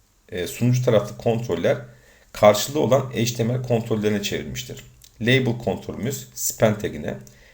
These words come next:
text box kontrolümüz input tagine ve type text, e, button'ımız da yine input tagine, type'ı submit olmuş burada.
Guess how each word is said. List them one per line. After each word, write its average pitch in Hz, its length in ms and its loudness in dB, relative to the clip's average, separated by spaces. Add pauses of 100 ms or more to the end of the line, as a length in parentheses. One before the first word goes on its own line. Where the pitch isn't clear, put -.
(160)
text - 280 -2
box 123 240 4
kontrolümüz 101 760 -4
input 123 400 -2
tagine 92 380 -4 (260)
ve 101 100 -6
type 95 400 4
text, - 380 0 (640)
e, 92 320 0
button'ımız 117 540 4
da 135 200 0 (180)
yine 131 180 0
input - 380 -4
tagine, 104 360 -2 (640)
type'ı 123 300 2
submit 113 440 6
olmuş - 340 -4
burada. - 220 -10